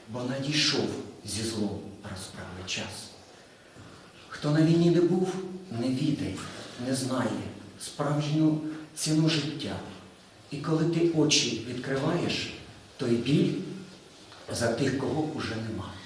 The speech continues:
Хто на війні не був, не зможе зрозуміти,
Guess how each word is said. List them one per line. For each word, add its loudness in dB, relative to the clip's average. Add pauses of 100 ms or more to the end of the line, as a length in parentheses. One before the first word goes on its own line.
(680)
Хто -2
на 8
війні 4
не 2
був, 2 (1080)
не 4
зможе 2
зрозуміти, -2